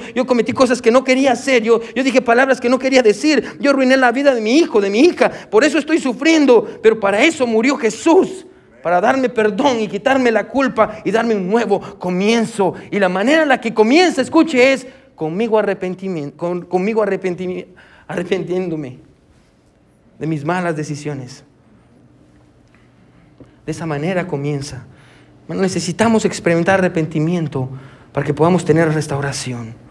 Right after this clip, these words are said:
Hasta que no vengamos a los pies de Jesús, bueno, la culpa va a seguir ahí y va a seguir pesada, y más, y más, y más. Bueno, no cometa el error de Asuero, que cuando experimentó culpa,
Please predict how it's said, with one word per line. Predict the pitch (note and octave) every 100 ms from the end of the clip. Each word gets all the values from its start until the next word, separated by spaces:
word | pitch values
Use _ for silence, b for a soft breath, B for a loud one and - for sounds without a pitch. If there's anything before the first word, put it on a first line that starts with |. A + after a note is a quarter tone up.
| B B B B B
Hasta | - C#3
que | C3+
no | D#3+
vengamos | F#3 F#3 G3 F3+
a | D#3
los | D3
pies | D3 F3
de | E3
Jesús, | D#3+ D3 B2+ A#2 A2+ - - B B B B B - - -
bueno, | D3+ C#3+
la | C#3+
culpa | E3 E3 D3+
va | D3+
a |
seguir | D3 C3+ D3 C#3+
ahí | B2+ D3 B2+ - - B B B B B - - - - - - - -
y |
va | C3
a |
seguir | - C#3 C3+
pesada, | - - B2+ A#2 - - B B B B B - -
y |
más, | C3+ C#3+ C#3 - - - -
y | B2+
más, | B2+ B2+ - - B B B -
y | B2+
más. | A#2+ A2+ -
Bueno, | C3+ D3
no | D#3+
cometa | F3 F3+ F3+
el | F3
error | E3 D#3 C#3 C3 B B B
de | A#2+
Asuero, | C#3 - C3+ C3+ B2 B2 - B B -
que | -
cuando | - C3 B2+
experimentó | - C3+ C3 C3+ C3 F#3
culpa, | F#3 C4+ C#4 C4+ B3 -